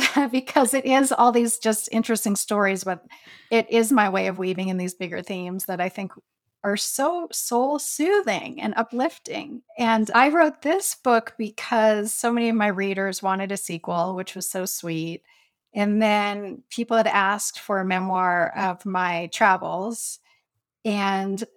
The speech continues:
then my girlfriends, as I was trying to regain my mojo after not dating for so long,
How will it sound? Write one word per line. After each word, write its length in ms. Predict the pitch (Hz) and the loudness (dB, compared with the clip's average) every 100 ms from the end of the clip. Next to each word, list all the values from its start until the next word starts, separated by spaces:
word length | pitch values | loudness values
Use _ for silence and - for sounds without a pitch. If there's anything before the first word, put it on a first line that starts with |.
| - | 0
then 160 | 226 | 4
my 160 | 233 226 | 6 4
girlfriends, 680 | 220 220 240 240 220 208 202 | 6 6 6 4 4 4 0
as 160 | 214 214 | 0 2
I 100 | 208 | 2
was 180 | 226 | 0
trying 380 | - 220 208 214 | 0 2 2 2
to 140 | - 202 | 0 -2
regain 380 | 196 190 185 196 | -2 -2 -2 -2
my 120 | 185 | -2
mojo 400 | 185 196 208 185 | -2 -2 0 2
after 400 | 175 185 - 190 | 4 2 0 -2
not 300 | 185 185 - | 0 0 0
dating 380 | 180 180 185 202 | -6 -4 -6 -6
for 160 | 185 | -6
so 200 | 180 180 | -4 -4
long, 500 | 175 175 175 175 185 | 0 0 2 -2 -6